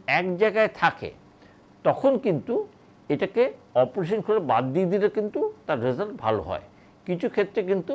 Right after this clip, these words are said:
লাংয়ের একটা অংশ বাদ যায়, অনেক ক্ষেত্রে একটা লাংও বাদ দিতে হতে পারে। কিন্তু যদি অ্যাডভান্স হয়ে যায়, যদি ছড়িয়ে যায়, লাংয়ের মধ্যে নোটসে ছড়িয়ে গেল বা অন্যান্য জায়গায় ছড়িয়ে গেল বা দূর দিগন্তে ছড়িয়ে গেল,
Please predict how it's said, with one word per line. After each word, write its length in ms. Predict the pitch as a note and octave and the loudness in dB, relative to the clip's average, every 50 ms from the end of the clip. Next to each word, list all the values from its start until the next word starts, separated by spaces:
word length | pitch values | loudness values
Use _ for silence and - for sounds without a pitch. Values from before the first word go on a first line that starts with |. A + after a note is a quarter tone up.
| - - D3+ B2+ | -4 -2 0 0
লাংয়ের 240 | B2 D3 E3+ F3 | 0 0 0 -2
একটা 200 | F3 E3 F3 E3+ | -2 -2 -4 -6
অংশ 300 | C3 C3+ D3 C#3 - - | -6 -4 -4 -6 -2 -2
বাদ 220 | F#3+ D3+ D3 D#3 D#3 D3 C3 | -2 0 0 0 0 0 -2
যায়, 160 | F3+ F#3 G3 - - - - - - - - - - - | -2 -2 -2 -4 -12 -20 -20 -20 -20 -20 -20 -20 -12 -6
অনেক 200 | - D3 F#3 G3+ - | -4 -2 -2 -2 0
ক্ষেত্রে 320 | - G3+ F#3+ - - A3 - - | 0 0 0 0 -2 -4 -4 -4
একটা 160 | D3+ - - F#3 | -6 -4 -4 -2
লাংও 340 | C#3 A#2+ A2+ D#3 G3+ A#3+ B3+ | 0 0 -2 0 0 0 2
বাদ 240 | F#3 D#3 B2 A#2 A2 | 2 2 0 0 -2
দিতে 160 | - G#2 - A2+ F2+ | -4 -4 -4 -6 -6
হতে 140 | - - F2 D#2 | -6 -8 -8 -8
পারে। 180 | D#2+ B1+ - - - - - _ - | -8 -10 -12 -16 -18 -20 -20 _ 0
কিন্তু 340 | F#3+ A#3+ C4+ A#3 - - D3 C3+ A#2+ A2+ G#2 | 2 4 4 4 2 2 2 2 2 2 4
যদি 280 | D#3+ F3+ F3 A3+ A3+ - - | 4 4 4 0 -6 -6 -4
অ্যাডভান্স 500 | B2 C3 A#2+ A2+ A#2 B2+ D#3+ G3+ A3+ A3 - - | -4 -4 -2 -2 -4 -2 -2 -4 -4 -6 -4 0
হয়ে 120 | F#3+ D#3+ | 0 0
যায়, 180 | A2+ G#2+ G2 F2+ | 2 0 -2 -2
যদি 180 | F2+ C3 D#3+ E3 - - | -2 -2 -4 -4 -4 -2
ছড়িয়ে 360 | - E3+ E3+ F3+ F#3+ G#3 F#3 B2+ G2 | 2 2 2 2 2 0 0 2 0
যায়, 200 | G2+ E2+ D#2+ D#2+ - - - - | 0 -2 -2 -6 -10 -18 -14 -8
লাংয়ের 380 | G#2+ G2 A2 B2+ D3+ F3 D#3+ D3 D3 | -2 -2 0 0 0 -2 -2 -2 -2
মধ্যে 280 | E3 D#3 D3 C#3+ E3+ F3+ | -2 -2 0 4 4 4
নোটসে 420 | E3+ C#3+ C3 C#3+ D#3 D3+ - - E3 | 4 4 2 2 0 0 0 -4 -6
ছড়িয়ে 360 | - - D#3 C#3+ C#3+ D3 C#3+ | -2 -2 0 2 4 4 4
গেল 220 | C#3 C3 C3 C3 C3 C3+ C3 C3 | 4 4 2 4 4 2 2 2
বা 120 | B2+ C#3 | 0 0
অন্যান্য 500 | B2+ D3+ D#3 E3 E3+ F3 F3 E3+ E3+ C#3+ - C#3 | 0 0 0 2 0 0 2 2 0 2 2 2
জায়গায় 260 | B2+ C3 D3+ E3+ D#3+ - | 2 4 2 0 0 0
ছড়িয়ে 280 | - C#3+ C3+ C#3 C3+ B2+ | -2 0 2 2 2 4
গেল 280 | A#2+ B2 A#2+ B2 B2 | 4 4 4 4 4
বা 120 | A#2+ A#2+ C3+ | 4 2 0
দূর 260 | G#2+ F2+ C#3 F#3+ G3+ E3+ | 0 2 0 2 2 2
দিগন্তে 380 | D#3 D#3+ D3+ F3+ G3+ G3+ F#3+ F3+ | 2 2 4 4 2 2 0 -4
ছড়িয়ে 360 | D3+ - F3 C#3 C3+ C3 A#2+ | -2 0 0 2 2 2 2
গেল, 160 | A2+ A2 G2+ | 2 2 0